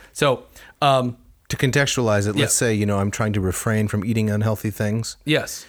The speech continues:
Speaker 2: But someone puts in front of me a big plate of Doritos, you know, smothered in Velveeta and American cheese
Speaker 1: Right, right.
Speaker 2: with a side of guacamole and sour cream.
Speaker 1: Yeah. Yeah, exactly.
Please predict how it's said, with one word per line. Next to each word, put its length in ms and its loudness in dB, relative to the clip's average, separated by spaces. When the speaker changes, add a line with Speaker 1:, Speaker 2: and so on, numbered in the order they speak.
Speaker 2:
But 140 -2
someone 300 0
puts 280 -2
in 120 0
front 240 -2
of 100 -2
me 260 0
a 80 -6
big 340 -4
plate 320 -2
of 260 -4
Doritos, 680 -2
you 60 -4
know, 100 -2
smothered 540 0
in 160 0
Velveeta 500 0
and 120 -2
American 440 -2
cheese 400 0
Speaker 1:
Right, 160 -2
right. 220 -4
Speaker 2:
with 100 -2
a 60 0
side 240 2
of 80 -2
guacamole 600 2
and 120 0
sour 240 2
cream. 440 0
Speaker 1:
Yeah. 280 0
Yeah, 300 0
exactly. 500 0